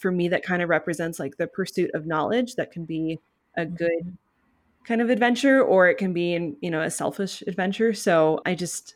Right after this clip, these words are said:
Speaker 1: I don't know, I always, I'm just really inspired by that kind of a character build.
Speaker 2: Yeah, just even hearing you talk about your character's backstory for a couple minutes, there's already so much depth there. But I'm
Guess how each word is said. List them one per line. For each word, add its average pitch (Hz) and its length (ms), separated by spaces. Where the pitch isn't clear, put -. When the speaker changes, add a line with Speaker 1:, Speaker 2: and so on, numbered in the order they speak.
Speaker 1:
I 196 60
don't 220 100
know, 208 60
I 160 80
always, 180 300
I'm 196 120
just 208 140
really 220 140
inspired 160 460
by 156 120
that - 140
kind 151 160
of 151 120
a - 100
character - 400
build. - 320
Speaker 2:
Yeah, 226 480
just - 300
even 302 280
hearing 240 640
you 220 80
talk 196 260
about 202 540
your 196 80
character's 185 360
backstory 208 540
for 185 80
a 180 60
couple 180 260
minutes, 233 560
there's 202 180
already 240 680
so - 280
much 180 320
depth 185 440
there. 120 320
But 208 140
I'm 240 100